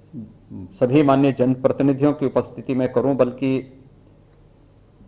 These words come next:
प्रदेश ही नहीं बल्कि देश के अंदर तेजी से विकास के पथ पर अग्रसर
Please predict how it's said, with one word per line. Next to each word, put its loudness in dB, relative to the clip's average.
प्रदेश 6
ही 6
नहीं 4
बल्कि 2
देश 2
के 4
अंदर 8
तेजी 4
से 0
विकास 4
के 4
पथ 2
पर 8
अग्रसर 4